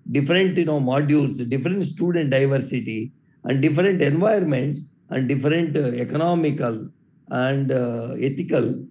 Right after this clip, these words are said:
and thinking processes. This is the, this is the composition of mixture of all over the world. So what are the opportunities?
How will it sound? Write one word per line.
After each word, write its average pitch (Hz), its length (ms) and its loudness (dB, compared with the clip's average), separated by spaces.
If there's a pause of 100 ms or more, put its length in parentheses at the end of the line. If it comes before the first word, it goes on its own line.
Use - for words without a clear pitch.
(100)
and 120 180 -4
thinking 151 400 -4
processes. - 760 -12 (120)
This 151 220 0
is 175 160 2
the, 147 360 0 (300)
this 151 140 2
is 156 60 0
the 185 120 4
composition 180 640 2
of 151 100 0
mixture 156 440 -2
of 147 160 -2
all 160 520 0
over 127 120 0
the 165 260 -2 (360)
world. 101 500 -4 (420)
So 202 160 0
what 202 240 2
are 285 140 2
the 302 360 -2 (120)
opportunities? 147 800 -6